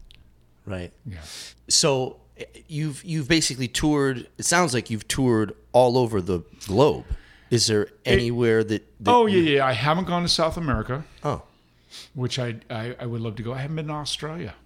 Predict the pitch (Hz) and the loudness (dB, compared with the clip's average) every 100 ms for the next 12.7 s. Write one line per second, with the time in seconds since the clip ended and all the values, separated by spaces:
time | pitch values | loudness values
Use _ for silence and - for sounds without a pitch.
0 | - 92 85 78 - _ _ - 170 160 | -16 -14 -14 -16 -20 _ _ 0 0 0
1 | 131 - - - _ _ _ _ _ _ | -4 -10 -20 -20 _ _ _ _ _ _
2 | _ _ _ _ _ - 208 196 185 156 | _ _ _ _ _ -4 -2 0 0 0
3 | 196 190 185 175 147 127 123 165 151 135 | 0 0 0 0 -2 -4 -6 -4 -2 0
4 | 139 135 135 127 - _ - - 247 262 | 0 2 0 -4 -10 _ -10 -6 -4 -4
5 | 262 285 226 175 175 147 - 196 - 120 | -6 -6 -6 -4 -4 -4 -4 -4 -2 -4
6 | - 113 120 113 135 - 147 135 135 123 | -4 -4 -4 -4 -4 -4 -4 -2 0 -2
7 | - - 131 120 113 104 - - 127 135 | -2 0 0 0 -2 -4 -2 -2 0 2
8 | 143 135 80 131 139 127 - 143 127 151 | 2 2 -2 -2 0 -2 -6 -6 -2 0
9 | 123 95 - _ 143 123 - - - 135 | 0 -2 -12 _ 0 0 -2 -16 -18 -16
10 | - - - - 147 127 - 156 135 135 | -16 -18 -14 -6 -4 -4 -2 -2 0 0
11 | 135 - - - 143 143 123 113 113 - | -4 -12 -18 -4 -4 -2 -4 -4 -6 -4
12 | 110 107 - - - - | -4 -4 -6 -10 -10 -14